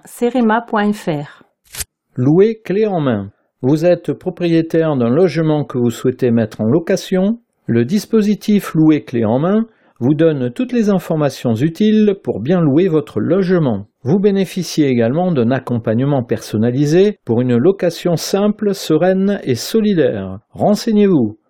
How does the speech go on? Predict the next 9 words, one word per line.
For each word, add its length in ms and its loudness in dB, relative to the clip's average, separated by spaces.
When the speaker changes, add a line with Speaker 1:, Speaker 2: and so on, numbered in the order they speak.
Speaker 2:
Plus 180 2
d'infos, 600 2
zéro 280 0
cinq 300 -4
cinquante-six, 800 -2
quatre-vingt-dix-neuf, 840 0
quatre-vingt-dix-huit, 800 -2
quatre-vingt-dix-huit. 960 -2
Contact 640 -2